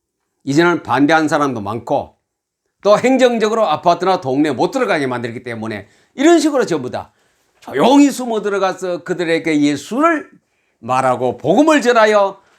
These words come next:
하나님이 자녀로 만드는 것이 현대는 그렇게 조용히 파고들어가는 전도를 해야 됩니다. 떠들어가면은 싫어하는 사람이 굉장히 많습니다. 영접하는 자, 곧 그 이름을 믿는 자, 천국의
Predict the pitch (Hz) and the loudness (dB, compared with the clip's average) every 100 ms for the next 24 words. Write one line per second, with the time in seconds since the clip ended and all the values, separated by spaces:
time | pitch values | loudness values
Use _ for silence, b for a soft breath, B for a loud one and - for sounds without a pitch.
0 | _ 185 170 156 151 143 135 208 262 262 | _ 0 2 0 -4 -4 -4 0 0 0
1 | 196 190 202 208 220 254 156 101 _ _ | 0 0 0 0 0 -2 -4 -8 _ _
2 | _ _ _ _ - 202 214 202 208 208 | _ _ _ _ -2 0 2 2 2 2
3 | 165 113 220 220 175 143 - 92 120 254 | 0 -2 -4 -2 -2 -4 -8 -10 -6 -4
4 | 277 - 233 214 208 185 160 160 135 131 | -2 -2 0 0 -2 -2 -4 -4 -2 -2
5 | 120 117 110 - 170 208 170 156 156 165 | -4 -8 -10 -8 -4 -2 0 2 0 -2
6 | 120 b b b b - - 196 175 156 | -6 b b b b -6 0 2 2 0
7 | 143 175 214 143 113 110 127 117 107 92 | 0 2 2 0 -2 -8 -8 -8 -8 -10
8 | _ _ _ _ _ _ _ _ _ _ | _ _ _ _ _ _ _ _ _ _
9 | _ _ _ _ 107 120 139 135 131 131 | _ _ _ _ -4 0 2 2 0 0
10 | 131 131 123 127 123 - 123 123 120 120 | 0 0 0 -2 -6 -4 -2 -2 -2 -2
11 | 113 113 110 123 151 185 214 196 143 - | -4 -6 -4 -2 0 0 2 -2 -2 -8
12 | _ _ _ _ _ _ _ _ _ - | _ _ _ _ _ _ _ _ _ -6
13 | - 165 139 127 127 123 120 113 110 | 2 2 2 0 0 -2 -2 -6 -10